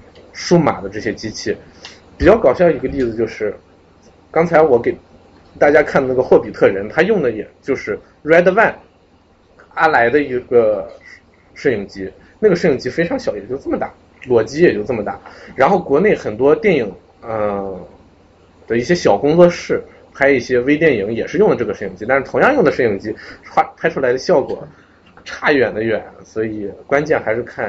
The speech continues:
人。所以就算是你，你给一个很牛的摄影师，给他一个I M X的胶片来拍的话，他如果能力不行的话，拍的也会很渣。但是最好，顶尖的这些导演的话，也会用，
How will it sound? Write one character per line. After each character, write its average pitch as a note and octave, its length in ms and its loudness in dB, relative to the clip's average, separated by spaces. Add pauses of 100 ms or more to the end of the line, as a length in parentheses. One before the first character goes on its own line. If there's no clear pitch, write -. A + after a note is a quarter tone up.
人。 G2+ 140 -16 (680)
所 C#3 80 0
以 C#3 80 0
就 G3 140 0
算 F#3+ 180 4
是 D3+ 120 -2 (420)
你， - 340 -4
你 D3+ 200 0
给 C3+ 160 4
一 G#2 80 -6
个 C3+ 280 2
很 - 180 -10
牛 A2 180 2
的 C3+ 120 4
摄 D3+ 160 0
影 G#2+ 160 0
师， A#2 200 -4
给 A#2 120 -2
他 A2+ 120 0
一 A2+ 80 -2
个 A2+ 100 -4
I D3+ 120 2
M G#3 120 4
X F#3 340 0
的 G2 120 -12
胶 G2+ 160 -8
片 G#2 200 -10 (100)
来 F#2 120 -18 (180)
拍 G2 140 -10 (800)
的 A2+ 80 0
话， G#2 320 0 (240)
他 F3 140 0
如 E3 180 -2
果 C#3+ 120 -2
能 A#2 220 -6
力 F3+ 60 -2
不 D3+ 100 -6
行 G#2 160 -10
的 G2+ 60 -12
话， G#2+ 100 -4
拍 - 160 -10
的 C3 80 -4
也 G2+ 140 -12
会 - 160 -2
很 F#2 200 -16
渣。 - 60 -18 (800)
但 D#3+ 160 0
是 B2 480 -2 (380)
最 B3+ 180 2
好， - 280 -4
顶 A#2 240 -4
尖 E3 180 2
的 E3 180 0
这 A#2+ 140 -12
些 A#2 140 -4 (100)
导 A2 180 0
演 A#2+ 200 -2
的 - 80 -16
话， G2+ 160 -6
也 G#2 180 -10
会 C3+ 280 -4
用， B2 280 -4